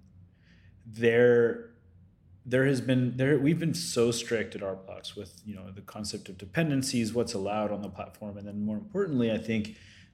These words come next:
the, the fact that we require artists to make stuff that's resolution agnostic. And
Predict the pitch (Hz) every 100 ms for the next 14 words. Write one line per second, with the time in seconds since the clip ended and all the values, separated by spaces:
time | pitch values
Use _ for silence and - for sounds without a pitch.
0 | - 113 110 104 113 107 101 - 117 117
1 | 117 110 104 98 110 98 101 104 - 98
2 | 98 95 - 98 - 95 95 95 98 95
3 | - 95 92 95 95 101 - - 113 110